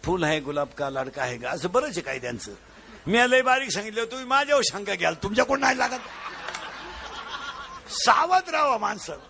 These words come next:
माझं कीर्तन ऐकलं, व्यक्तच हसतो माणूस घरी.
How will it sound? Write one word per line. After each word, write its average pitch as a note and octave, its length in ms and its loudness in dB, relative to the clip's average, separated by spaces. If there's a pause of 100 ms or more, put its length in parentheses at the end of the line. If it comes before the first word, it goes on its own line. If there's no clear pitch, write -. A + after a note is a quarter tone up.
(4000)
माझं A#3+ 220 6
कीर्तन B3+ 300 -4
ऐकलं, B3 260 0
व्यक्तच G#3+ 440 2
हसतो D#3+ 340 -6
माणूस D3 280 -8
घरी. A2 220 -8